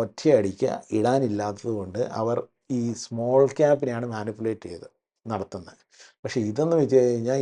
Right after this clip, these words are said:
ഇന്ത്യയിലെ ഏറ്റവും വലിയ ബാങ്ക് ഏതാണ്? എച്ച് ഡി എഫ് സി ബാങ്ക്. എസ് ബി ഐ കാട്ടിയും കൂടുതലാണ് മാർക്കറ്റ് ക്യാപിറ്റലൈസേഷൻ. ഐ സി ഐ സി ഐ ബാങ്ക്, അങ്ങനെയൊക്കെയുള്ള വലിയ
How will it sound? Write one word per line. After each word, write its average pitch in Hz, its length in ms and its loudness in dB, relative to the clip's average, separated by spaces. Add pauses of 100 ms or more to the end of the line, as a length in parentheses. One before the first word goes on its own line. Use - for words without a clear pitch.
ഇന്ത്യയിലെ 135 440 6
ഏറ്റവും 135 280 0
വലിയ 127 220 4
ബാങ്ക് 117 300 -4
ഏതാണ്? 101 320 -8
എച്ച് - 180 -14
ഡി 117 120 0
എഫ് - 120 -8
സി 101 140 -6
ബാങ്ക്. - 240 -18 (380)
എസ് 107 140 -2
ബി 135 140 10
ഐ - 100 6
കാട്ടിയും 139 340 2
കൂടുതലാണ് 120 540 6
മാർക്കറ്റ് 117 340 0
ക്യാപിറ്റലൈസേഷൻ. 98 680 -6 (680)
ഐ 120 120 0
സി 131 180 0
ഐ 117 120 6
സി 117 160 -4
ഐ - 100 0
ബാങ്ക്, 92 240 -10
അങ്ങനെയൊക്കെയുള്ള 123 580 2 (140)
വലിയ 113 260 4